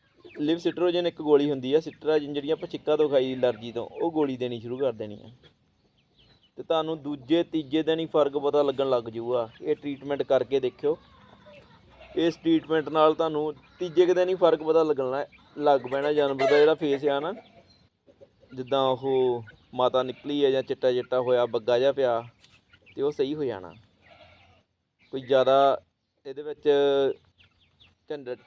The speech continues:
ਝੰਡਟ ਨਹੀਂ ਹੈਗਾ ਇਹਦਾ ਕੋਈ। ਤੇ ਤੁਸੀਂ ਇਹ ਤਰੀਕਾ ਅਜਮਾ ਕੇ ਦੇਖਿਓ। ਤੇ ਦੂਸਰਾ ਗੱਲ, ਇਹ ਜਾਨਵਰਾਂ ਦੇ ਖੁੱਡੇ ਦੇ ਵਿੱਚ ਦੇਖਿਓ ਮੱਛਰ ਮੁੱਛਰ ਤਾਂ ਨਹੀਂ ਜ਼ਿਆਦਾ ਆ ਰਿਹਾ,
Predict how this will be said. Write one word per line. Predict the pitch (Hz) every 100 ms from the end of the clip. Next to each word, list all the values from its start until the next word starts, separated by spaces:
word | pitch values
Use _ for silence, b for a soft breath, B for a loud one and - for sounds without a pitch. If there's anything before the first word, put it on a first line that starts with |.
| -
ਝੰਡਟ | 143 123 117
ਨਹੀਂ | 113 113
ਹੈਗਾ | 113 135
ਇਹਦਾ | 147
ਕੋਈ। | 143 175 240 _ _ _ _ _ _ _ _ _ _ - 57 - - _ _ _ _ _ _ _ _
ਤੇ | 139 127 127 127
ਤੁਸੀਂ | 123 127 156
ਇਹ | 165
ਤਰੀਕਾ | 147 139 151 147
ਅਜਮਾ | 143 139 123 120
ਕੇ | 139
ਦੇਖਿਓ। | 143 - - 147 165 - -
ਤੇ | 135
ਦੂਸਰਾ | 123 123 123 131 139 139
ਗੱਲ, | 131 131 131
ਇਹ | 135 135
ਜਾਨਵਰਾਂ | 123 120 120 127
ਦੇ | 131
ਖੁੱਡੇ | 127 131 117
ਦੇ | 127
ਵਿੱਚ | 131 131
ਦੇਖਿਓ | 123 110 - 131 139 - _ _ - _ _ -
ਮੱਛਰ | 123 - 135
ਮੁੱਛਰ | 131 - 131
ਤਾਂ | 139
ਨਹੀਂ | 143
ਜ਼ਿਆਦਾ | 143 127 127 123
ਆ |
ਰਿਹਾ, | 120 131